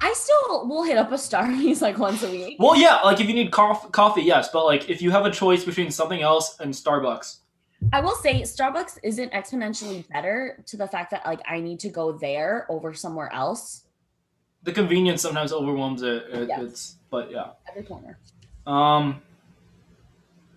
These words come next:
Speaker 2: Oh, ha-, the Half-Blood Prince is the best Harry Potter movie. I know that's controversial.
Speaker 1: Yeah, we've heard you say that one before, actually.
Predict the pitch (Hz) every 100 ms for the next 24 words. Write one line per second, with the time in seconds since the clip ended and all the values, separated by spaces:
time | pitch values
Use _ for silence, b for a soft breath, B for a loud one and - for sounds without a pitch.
0 | _ _ _ _ _ _ _ _ _ _
1 | _ _ _ _ _ _ _ - 160 131
2 | 160 160 156 160 156 160 185 170 165 156
3 | 165 - 165 139 147 139 135 143 135 127
4 | 127 131 135 135 139 - 135 120 117 131
5 | 127 123 123 120 131 127 123 _ _ -
6 | 160 175 196 180 190 185 160 151 147 151
7 | 139 135 139 147